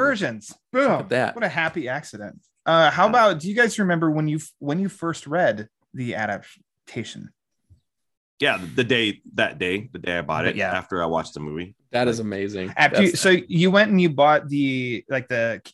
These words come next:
Speaker 1: Penguin Triumphant and, uh, what's the Catwoman go-, one called?
Speaker 3: Defiant.
Speaker 2: Defiant.
Speaker 1: Defiant.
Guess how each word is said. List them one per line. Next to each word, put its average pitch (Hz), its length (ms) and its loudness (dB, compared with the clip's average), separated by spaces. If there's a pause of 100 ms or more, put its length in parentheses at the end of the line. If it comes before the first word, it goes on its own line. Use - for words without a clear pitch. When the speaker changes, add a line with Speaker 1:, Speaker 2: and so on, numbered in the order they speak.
(340)
Speaker 1:
Penguin 147 260 -4
Triumphant 131 600 -4
and, 117 140 -8
uh, 110 320 -6 (120)
what's - 180 -16
the 143 80 -4
Catwoman 127 360 2
go-, - 180 -6
one 131 160 -4
called? 127 160 -2
Speaker 3:
Defiant. 98 360 -2 (100)
Speaker 2:
Defiant. 110 320 -2
Speaker 1:
Defiant. 107 360 2